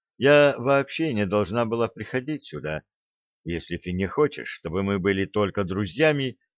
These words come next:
я не смогу увидеть тебя снова». Я глубоко вздохнул. «Окей, я принимаю твои условия».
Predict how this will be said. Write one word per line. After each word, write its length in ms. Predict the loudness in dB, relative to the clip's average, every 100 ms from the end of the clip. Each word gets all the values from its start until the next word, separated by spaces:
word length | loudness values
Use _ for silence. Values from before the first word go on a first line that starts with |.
| _ _
я 400 | 0 2 2 -2
не 140 | -4 -4
смогу 420 | -2 -2 -2 -2
увидеть 480 | -2 -4 -6 -8 -8
тебя 400 | -6 0 0 0 -8
снова». 720 | -18 -12 -10 -10 -8 -10 -12 _ _ _ _ _ _ _ _ _ _ 0
Я 300 | 8 10 10
глубоко 480 | 4 0 2 0 0
вздохнул. 760 | 0 -2 -4 -10 -8 -10 -14 _ _ _ _ _ _ _ _ _ _
«Окей, 760 | 2 4 8 8 8 4 0 4
я 200 | 6 6
принимаю 480 | 4 0 0 0 0
твои 220 | 0 0
условия». 640 | -2 0 0 0 -4 -8